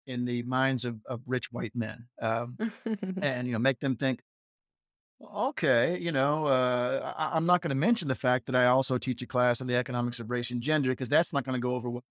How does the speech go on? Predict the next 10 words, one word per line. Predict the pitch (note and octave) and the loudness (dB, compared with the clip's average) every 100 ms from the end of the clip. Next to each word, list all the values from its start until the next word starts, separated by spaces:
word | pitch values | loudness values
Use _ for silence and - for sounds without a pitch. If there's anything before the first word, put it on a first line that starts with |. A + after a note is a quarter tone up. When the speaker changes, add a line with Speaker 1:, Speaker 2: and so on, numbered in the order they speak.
| - | 2
Speaker 1:
at | |
all. | D#3+ C3+ G#2 - _ _ - | 4 4 2 -8 _ _ 0
Um, | D3 C#3 E3+ | 4 4 2
Speaker 2:
Mm. | D#3+ D3 D3+ _ | -2 -6 -10 _
Speaker 1:
but | C#3 | 0
I'm | D3+ F3+ | 4 6
gonna | F3 | 4
mention, | D#3 D#3 C3+ C#3 B2 - | 4 2 0 -2 -4 -4
you | |
know, | B2 | -6